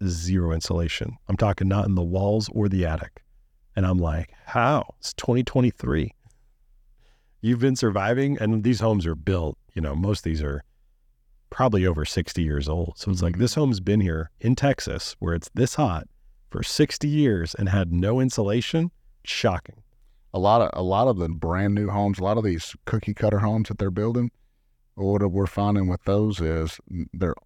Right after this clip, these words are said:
Speaker 2: all under returned on the air. So they're wondering why their electric bills are so high. They don't have enough return air that's moving through the house. You can go and put a new return air in there, and sometimes that's all they need.
Speaker 1: Crazy.
Speaker 2: You know, so.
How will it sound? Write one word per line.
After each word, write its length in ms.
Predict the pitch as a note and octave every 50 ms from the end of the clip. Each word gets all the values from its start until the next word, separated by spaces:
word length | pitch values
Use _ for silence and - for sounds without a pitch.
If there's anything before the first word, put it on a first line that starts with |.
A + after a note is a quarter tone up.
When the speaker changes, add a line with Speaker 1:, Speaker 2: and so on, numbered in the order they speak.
| _ _
Speaker 2:
all 380 | G2 G2+ G#2 G2+ G2+ F#2 - -
under 280 | F#2+ G2+ G2 E2+ F2 E2+
returned 580 | D#2 D#2 D#2 - - - F2 E2+ E2+ D#2 D2
on 140 | D#2 D2 C#2+
the 80 | D2 C#2+
air. 340 | C#2+ D2 C2+ C2+ B1+ A1+ -
So 200 | - - - F2+
they're 160 | E2+ G2 F2+ F2+
wondering 340 | G2+ G#2+ A2+ A2 G2+ G2
why 140 | F#2 F#2 F#2+
their 160 | F2+ E2+ E2
electric 420 | D#2+ E2 F#2 G#2+ - - - D2+ B1+
bills 220 | F2+ E2+ D#2+ D#2+ D#2+
are 80 | D#2+
so 220 | - - E2+ D2+ -
high. 360 | - - C3 C3+ A#2+ F#2 F2+
They 80 | F2 F#2+
don't 160 | G#2 G#2+ G#2
have 120 | G2+ F#2+
enough 240 | F#2+ F2+ F2+ F2+ -
return 340 | D#2 D#2+ - - F#2+ F2+ F2+
air 240 | G2 A#2 B2+ A#2 F#2
that's 180 | D2+ D#2+ -
moving 260 | F#2 F2 E2+ D#2+ E2+ E2
through 120 | - B1+
the 240 | A#1+ - _ - C3+
house. 280 | A2+ - - - - - _ _ _ _ _ _ _ _ _ _
You 80 | G#2 G#2+
can 60 | G#2
go 180 | G2+ G#2 G#2 G#2
and 120 | G2+ -
put 100 | - A2+
a 60 | G#2 G2+
new 140 | G#2 G2+
return 380 | F#2+ F#2 - - A2 G#2 G2 F#2
air 180 | F#2+ A2+ C3 C3
in 140 | A2 F2 E2
there, 140 | F2+ F#2 G2+
and 160 | G2 G2 -
sometimes 320 | - C#3 C3+ - G2+ G2 G2+
that's 140 | A2 -
all 120 | A2 G#2 A2+
they 100 | A#2 A2
need. 220 | A2 C3+ D3+ - - _ _ _ _ _ _ _ _ _ _ _ - - -
Speaker 1:
Crazy. 640 | F#2 F#2 F2+ E2+ E2+ E2 E2+ E2 D#2 D2+ - C#2 C2+ - D2+ - _ - - -
Speaker 2:
You 100 | - F2+
know, 160 | F#2 F#2+ G2 G#2
so. 320 | - - F2 D2 D2+